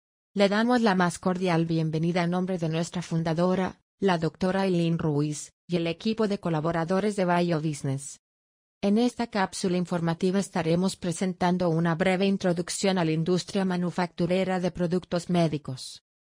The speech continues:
Comencemos. En esta sección estaremos presentando una introducción a la industria biomédica, específicamente a la manufacturera de productos médicos, como lo son la industria farmacéutica, productos médicos y biotecnológica.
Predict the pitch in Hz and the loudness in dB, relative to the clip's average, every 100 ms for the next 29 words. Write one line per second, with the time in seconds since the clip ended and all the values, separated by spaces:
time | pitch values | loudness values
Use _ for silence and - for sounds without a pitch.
0 | _ _ _ - 196 190 175 165 135 131 | _ _ _ 0 2 2 0 0 0 -2
1 | 139 - - 202 226 240 269 - 247 - | -6 -10 -2 2 2 0 -6 -4 -4 0
2 | 196 180 175 175 160 175 190 - 175 165 | 0 0 -2 0 2 2 0 -2 -6 0
3 | 156 156 180 180 180 180 185 190 170 175 | -2 0 0 2 0 2 2 0 0 0
4 | 165 165 - 190 180 160 160 180 175 - | -2 -4 0 2 2 0 2 0 0 -2
5 | 196 190 175 175 160 151 160 165 _ - | -2 0 2 2 2 0 -4 -6 _ -4
6 | 185 - 170 208 208 240 233 214 185 175 | -4 0 -2 -2 -2 -2 0 0 0 0
7 | 185 160 151 147 170 170 - 151 185 190 | 0 0 0 0 -2 -4 -2 0 2 2
8 | 180 175 175 180 - 180 165 175 165 147 | 0 -2 -2 -2 -2 -6 0 2 2 0
9 | - 143 - - _ - 180 165 160 160 | -2 -2 -4 -18 _ 2 4 4 2 -2
10 | - 202 202 185 175 185 185 - 190 180 | -2 0 2 0 0 0 -4 -2 -2 0
11 | 175 165 160 - 160 156 156 143 143 135 | -2 -2 -4 0 2 0 -4 -6 -8 -8
12 | _ _ 208 190 208 - 208 208 202 190 | _ _ 0 2 2 0 -4 -2 0 2
13 | 175 180 185 202 175 156 160 156 160 160 | 0 -2 -2 0 0 0 -2 -2 0 2
14 | 156 - 147 147 - | 0 -2 -6 -8 -10